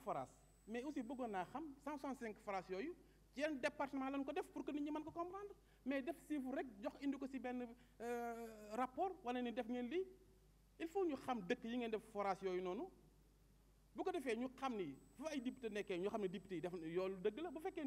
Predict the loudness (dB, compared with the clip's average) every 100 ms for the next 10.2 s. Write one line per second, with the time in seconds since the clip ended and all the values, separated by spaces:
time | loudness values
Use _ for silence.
0 | 0 0 0 -2 -2 -2 -2 -2 -2 -2
1 | -4 -4 -6 -4 -6 -8 -12 -20 -20 -20
2 | -2 2 4 4 2 2 0 0 0 2
3 | 2 0 -4 2 4 4 2 0 0 2
4 | 0 0 -2 -6 -20 -20 -20 -20 -20 -20
5 | -20 -20 -20 -8 2 2 2 0 0 -2
6 | -2 0 0 0 -2 -2 0 2 2 0
7 | 0 0 2 2 2 0 0 -2 -2 -6
8 | 0 4 4 2 -8 -20 -20 -20 -20 -20
9 | -20 -20 -20 -20 -14 0 4 4 2 2
10 | 2 2